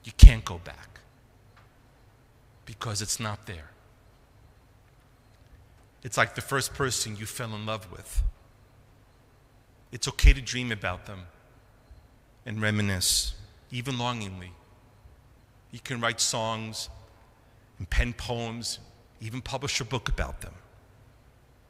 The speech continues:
But you can never go back to find them because they aren't there. Because you can never go back.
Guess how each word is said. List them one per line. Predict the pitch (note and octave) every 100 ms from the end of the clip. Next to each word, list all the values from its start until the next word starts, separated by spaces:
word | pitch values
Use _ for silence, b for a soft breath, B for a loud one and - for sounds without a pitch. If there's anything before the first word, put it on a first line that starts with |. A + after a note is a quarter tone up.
| - -
But | G#2 -
you | -
can | A2+ G#2+
never | A#2 C3+
go | A#2 G#2+
back | A2 G#2+ -
to |
find | - - G#2+ G2+
them | E2+ F2
because | - G#2+
they | G2 A2+
aren't | A2+ G#2+ G#2+
there. | A2 F#2 E2 - - - - - - - - - - - - - -
Because | A#2 - A2 G2+
you |
can | A2 - G#2+
never | G#2+ G#2
go | G2 G#2 F2+
back. | D#2 C2+ -